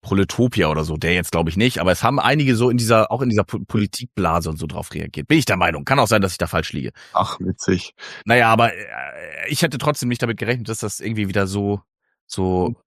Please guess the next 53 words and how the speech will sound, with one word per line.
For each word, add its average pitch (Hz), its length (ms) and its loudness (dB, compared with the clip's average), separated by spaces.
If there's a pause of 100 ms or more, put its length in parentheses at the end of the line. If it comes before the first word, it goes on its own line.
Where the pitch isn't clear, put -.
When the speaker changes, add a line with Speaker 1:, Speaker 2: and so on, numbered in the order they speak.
Speaker 2:
Ein 85 100 2
Speaker 1:
äh, - 20 4
Speaker 2:
Thema 113 360 6
wird 101 240 6
überhaupt, 95 300 6
Speaker 1:
ja, 139 260 6
Speaker 2:
ne? 139 60 4
Speaker 1:
und 123 120 2
dass 120 120 2
das 120 120 2
dann 123 120 4
auch 101 120 2
so, - 120 -6
so 123 120 0
Schlag 117 300 0
auf 110 120 -6
Schlag 110 240 2
kommt. 92 200 -4
Er 78 80 0
hat - 100 -4
auf - 140 -8
einmal 104 180 4
einen 101 100 4
neuen 104 220 4
Discord-Server. 80 640 -2
Ich 80 60 0
dachte, 92 240 -6
ich - 180 -8
träume 107 460 2
so, 73 120 -8
weißt 76 220 -4
du, 92 60 2
hätte 92 120 -4
ich, - 160 -10
hätte 95 160 -4
ich - 200 -8
niemals 123 360 0
mit - 120 -12
gerechnet. 95 520 -2 (800)
Und, 90 760 2
ähm, 87 760 0 (640)
Speaker 2:
Genau, 107 300 4
Speaker 1:
es 98 80 4
Speaker 2:
ja, 98 60 4
Speaker 1:
ist 95 140 4
Speaker 2:
letzten 98 140 2
Speaker 1:
trotzdem 101 440 4
nicht 101 180 2
so 127 80 -2
Speaker 2:
Ereignisse. 120 40 0
Speaker 1:
wie 117 100 2
früher, 90 580 0
also 98 320 2